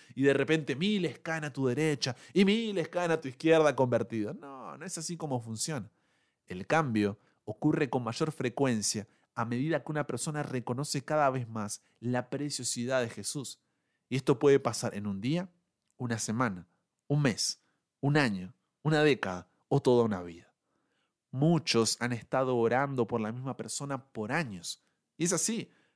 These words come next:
porque nosotros no convertimos, nosotros no salvamos, nosotros construimos puentes de corazón a corazón. Dios golpea la puerta de ese otro corazón,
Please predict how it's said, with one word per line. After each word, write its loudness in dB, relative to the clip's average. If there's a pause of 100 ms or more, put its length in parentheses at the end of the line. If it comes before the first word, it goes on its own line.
(160)
porque -2
nosotros -2
no -2
convertimos, -4 (220)
nosotros -4
no -6
salvamos, 0 (280)
nosotros -2
construimos -2 (120)
puentes -6
de -2
corazón 2
a -2
corazón. -2 (520)
Dios 4
golpea 2
la 4
puerta 2
de 6
ese -4
otro -6
corazón, -6